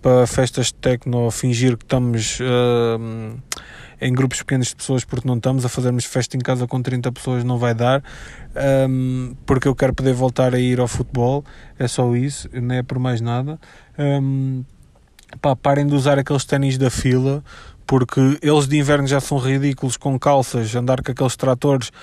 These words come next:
a tom de calções e com aquela merda é, é péssimo, parece tipo, pá, não sei, é igual, olha, é igual a antigamente aquelas butterfly que se usava, mas em ténis, é, é, é que aquilo, tipo, nem te,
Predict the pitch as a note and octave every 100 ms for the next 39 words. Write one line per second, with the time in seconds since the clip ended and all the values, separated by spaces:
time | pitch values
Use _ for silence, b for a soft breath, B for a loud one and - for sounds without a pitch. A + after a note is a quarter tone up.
0 | B B C3 C#3 C3+ - C#3 - C#3+ B2+
1 | C3 B2+ C3+ C3+ C3+ C#3 B2+ B2 B2+ C3
2 | B2+ B2 A#2+ A#2 - B2+ B2+ D3 D3+ B
3 | B B - B2+ C4 - - C3 A#2+ C3+
4 | C3 B2+ A#2+ G#2+ - - - B2 A2 B
5 | B B B B B B B2+ B2 B2 -
6 | C3 C3+ B2 B2 A#2+ A#2+ B2+ C3+ C3 B2
7 | B2 A#2+ A#2+ A2+ G2+ A#2+ B B B B
8 | D3 C#3+ C3+ C3 C#3+ C#3+ C#3 C#3 C#3+ C#3
9 | C#3 C3+ C3+ C#3 C3 C3 B2+ C3 - C3+
10 | B2 - A#2+ C3+ C3+ C3 B2+ B2 B2 B2
11 | B2 B2+ C3 - B2 A#2 - C3+ C3+ C#3+
12 | C3+ C#3 D#3+ D#3+ D3 D#3 - - C3+ D3+
13 | D3+ - D3+